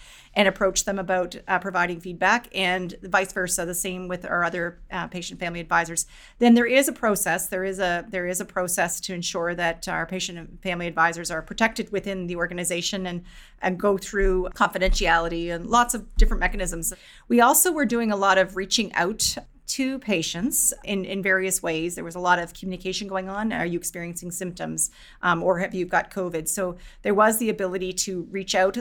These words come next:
um, at that time to, to people who had it, that maybe they want to be a patient family advisor. Now, I, again, I think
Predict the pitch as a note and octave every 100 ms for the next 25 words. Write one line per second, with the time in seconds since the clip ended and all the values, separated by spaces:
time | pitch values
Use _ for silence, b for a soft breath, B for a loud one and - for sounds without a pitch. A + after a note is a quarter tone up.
0 | - - F#3+ F#3 F3+ G3 F#3 F3+ - F3+
1 | F#3+ B3+ - F#3+ E3+ F3 - F#3 F3 F3+
2 | E3 E3+ E3 - - b b - - F#3+
3 | E3 - - - - F#3+ F#3+ A3+ C#4 D#3+
4 | D#3+ D#3+ D#3+ E3 E3+ F3+ E3+ E3 F3 E3+
5 | E3 D#3+ D#3+ D#3+ E3+ D#3+ F3 F3+ E3+ -
6 | - - F#3 G3 F#3 F#3 - F3 F3+ F3+
7 | F3 -